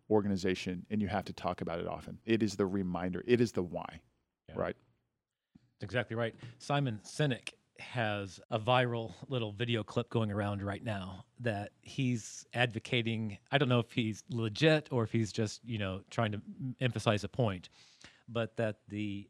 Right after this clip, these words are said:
Speaker 2: title C E O needs to change to C V O because chief executive officer doesn't say what that person really does. And they should be called C V O, chief visionary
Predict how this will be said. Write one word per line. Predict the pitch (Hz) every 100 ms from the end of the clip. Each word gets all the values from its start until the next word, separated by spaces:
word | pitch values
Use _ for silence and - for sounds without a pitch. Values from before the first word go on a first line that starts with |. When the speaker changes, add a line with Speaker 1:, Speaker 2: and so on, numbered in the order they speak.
| _
Speaker 2:
title | - 143 123 101
C | - 143 151
E | 123 107
O | 131 101 85 95 - - _ _ _ _ _ _ _ -
needs | 123 117 -
to | 98
change | - 123 107 104 -
to | -
C | 104 - 117 107 92 92 92
V | 131 139 101 -
O | 80 58 - - - _ _ _ _ _ _
because | - 123 -
chief | - 143 123
executive | 104 127 113 107
officer | 113 - 117
doesn't | 107 131 101
say | - 131
what | 113 117 117 -
that | 117 -
person | 127 113
really | 107 98 80
does. | 80 110 113 - - - 123
And | 110 104 98 _ 131 -
they | 123
should | 107 107
be |
called | 101 - 98 92
C | - 127 107 92
V | 87 156 160 -
O, | 87 82 82
chief | - 127 123
visionary | 104 101 123 117 95 90 90